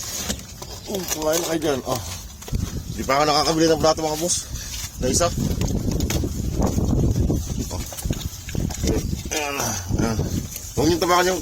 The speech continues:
kanin-kanin nyo. Oh. Huwag kayong magkan dyan. Doon ka, doon ka. Yan, yan, yan, yan. Yan, mga boss, pinakain ko na sa almusal.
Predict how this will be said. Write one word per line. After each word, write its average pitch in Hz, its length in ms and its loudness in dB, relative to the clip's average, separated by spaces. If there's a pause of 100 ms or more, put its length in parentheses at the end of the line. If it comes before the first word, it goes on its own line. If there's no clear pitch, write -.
kanin-kanin 165 480 6
nyo. 113 100 6 (1300)
Oh. 123 400 6 (2250)
Huwag - 80 -6
kayong 107 320 2
magkan 101 240 -2
dyan. 95 240 2 (800)
Doon 92 160 0
ka, 85 80 2
doon 85 160 -4
ka. 73 80 0 (880)
Yan, 92 160 -4
yan, 92 80 -2
yan, 85 160 -2
yan. 82 120 0 (2500)
Yan, 104 80 0
mga 113 160 6
boss, 127 240 2
pinakain 113 240 2
ko 127 80 2
na 120 80 0
sa 117 160 4
almusal. 123 280 4